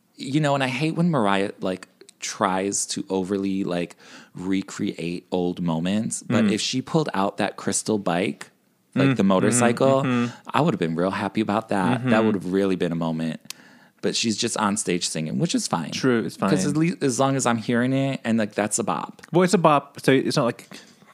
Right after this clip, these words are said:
Speaker 2: ballady. We can still jam out to it.
Speaker 1: Yeah, we're jamming out. We're loving it.
Speaker 2: Yeah.
Speaker 1: We're loving it.
Speaker 2: Yeah, yeah, yeah.
Speaker 1: Oh, uh, uh, really, there's not much to say about these songs. Love it, gagged, love it, gagged.
Speaker 2: Yeah.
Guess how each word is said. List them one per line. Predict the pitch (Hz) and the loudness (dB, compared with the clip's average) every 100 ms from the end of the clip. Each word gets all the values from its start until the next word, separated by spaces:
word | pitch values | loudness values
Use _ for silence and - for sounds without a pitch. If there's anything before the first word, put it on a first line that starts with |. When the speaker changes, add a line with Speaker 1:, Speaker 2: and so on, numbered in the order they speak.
| _ 113 | _ 2
Speaker 2:
ballady. | 104 101 92 90 90 _ _ - | 4 4 2 0 -4 _ _ -2
We | |
can | 120 | 0
still | - 131 | 2 4
jam | 120 110 | 4 4
out | 101 95 | 2 2
to | 107 | 0
it. | |
Speaker 1:
Yeah, | 160 107 | 0 0
we're | 117 | 0
jamming | 135 143 131 | 0 0 0
out. | 98 98 | 0 -2
We're | - 127 | -2 0
loving | 107 95 92 | 0 0 -2
it. | 90 95 | -2 -2
Speaker 2:
Yeah. | 226 - | -4 -4
Speaker 1:
We're | 127 | -4
loving | 95 87 87 | -2 -2 -2
it. | 85 82 | -4 -2
Speaker 2:
Yeah, | 214 214 | 0 2
yeah, | 107 139 | 2 0
yeah. | 123 92 - | -2 -4 -2
Speaker 1:
Oh, | 143 113 - - - | -2 -2 -8 -16 -6
uh, | - - - _ - | -6 -6 -20 _ -6
uh, | - 127 | -6 -4
really, | 135 180 175 | 2 4 4
there's | 131 123 | 2 2
not | 120 110 | 2 2
much | 104 - | 0 -2
to | |
say | - 113 | -4 -2
about | 120 95 | 0 -2
these | - 87 | -2 -2
songs. | 120 98 - - - - | -2 -2 -6 -16 -20 -10
Love | 90 101 98 | -2 0 0
it, | 107 - - | -2 -4 -8
gagged, | - 95 95 92 - | -2 0 0 -4 -8
love | 101 92 87 | -4 -2 0
it, | 90 - - | -4 -6 -2
gagged. | 135 123 - - 147 | -2 -2 -6 0 4
Speaker 2:
Yeah. | 185 | 4